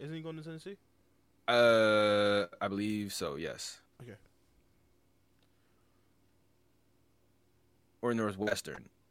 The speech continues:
Speaker 2: I
Speaker 1: Is he?
Speaker 2: think.
Speaker 1: I swear he went to Tennessee. I could have sworn. I could have sworn.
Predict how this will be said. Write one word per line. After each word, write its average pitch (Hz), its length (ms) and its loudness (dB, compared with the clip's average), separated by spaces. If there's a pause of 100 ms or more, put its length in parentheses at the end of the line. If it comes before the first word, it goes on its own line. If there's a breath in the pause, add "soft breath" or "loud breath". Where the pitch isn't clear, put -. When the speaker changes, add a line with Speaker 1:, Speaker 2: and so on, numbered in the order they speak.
(500)
Speaker 2:
I - 60 -6
Speaker 1:
Is 208 140 -10
he? 202 80 -6
Speaker 2:
think. 131 160 -12 (1600)
Speaker 1:
I 156 60 -18
swear 233 140 -4
he 175 60 -4
went 113 260 -12
to - 80 -18
Tennessee. 98 220 -20 (760)
I - 20 -20
could - 140 -16
have - 160 -20
sworn. - 300 -20 (360)
I - 80 -20
could 104 160 -20
have - 100 -20 (120)
sworn. 98 140 -20